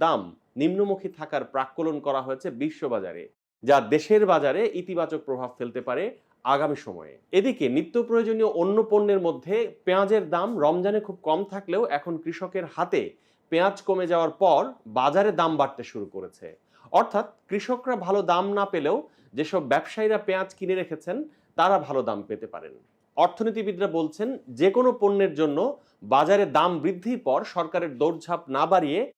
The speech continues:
বাজারে দাম বৃদ্ধির আগেই উদ্যোগ নিতে হবে, যেন বাজার উত্তপ্ত হতে না পারে। আর ভোজ্য তেলের বাজারকে ভোক্তা বান্ধব করতে হলে সরকারকে অগ্রগামী ভূমিকা রাখতে হবে। পণ্যের আমদানি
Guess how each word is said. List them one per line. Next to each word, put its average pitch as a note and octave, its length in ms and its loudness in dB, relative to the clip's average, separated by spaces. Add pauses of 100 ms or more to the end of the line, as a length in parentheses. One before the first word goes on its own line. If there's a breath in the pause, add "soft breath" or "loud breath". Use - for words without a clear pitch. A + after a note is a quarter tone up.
(240)
বাজারে D#3 420 2
দাম E3 120 2 (100)
বৃদ্ধির D#3+ 360 -2 (220)
আগেই F#3+ 320 4
উদ্যোগ C#3+ 300 -4
নিতে A#2+ 220 -8
হবে, A#2 160 -2 (140)
যেন D3 120 0 (140)
বাজার B2+ 220 -2 (160)
উত্তপ্ত F3+ 420 -4
হতে B2+ 240 -10
না F2+ 140 -12
পারে। F2 160 -14 (340)
আর C3+ 80 4 (120)
ভোজ্য D#3 280 0
তেলের A3 260 4 (100)
বাজারকে F#3+ 360 2 (140)
ভোক্তা D#3+ 380 0
বান্ধব F#3 280 0 (100)
করতে D#3+ 240 -4
হলে B2+ 240 -4 (200)
সরকারকে E3 440 -2 (200)
অগ্রগামী F3 520 2
ভূমিকা F3 300 0
রাখতে A2 320 -4
হবে। F2+ 200 -14 (400)
পণ্যের D3+ 320 2 (160)
আমদানি D#3 380 2